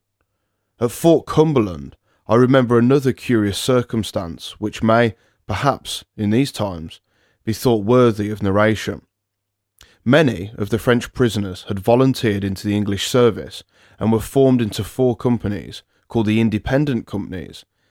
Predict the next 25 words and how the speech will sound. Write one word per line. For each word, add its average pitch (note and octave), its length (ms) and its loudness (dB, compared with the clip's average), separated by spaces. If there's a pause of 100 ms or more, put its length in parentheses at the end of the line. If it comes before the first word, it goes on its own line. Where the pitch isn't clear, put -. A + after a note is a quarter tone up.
(160)
These C3+ 240 4
men A2 200 4
were G2+ 60 -2
smart-looking A2+ 720 0
fellows G2+ 580 -2
and G2+ 120 -6
wore G#2+ 160 2
a G2+ 40 0
green A#2 420 0
uniform, G#2 640 -2 (380)
something C#3 520 -2
like A2 480 0
the G2 80 -6
Rifles. G2 760 -2 (560)
Whilst C#3 300 2
I D#3 40 6
was C#3+ 220 2
with C3 140 0
the A#2 80 2
veterans, G2 680 -4 (280)
one C3 180 4
of C3 100 2
these B2+ 240 0
men A2+ 160 2
deserted G#2+ 720 0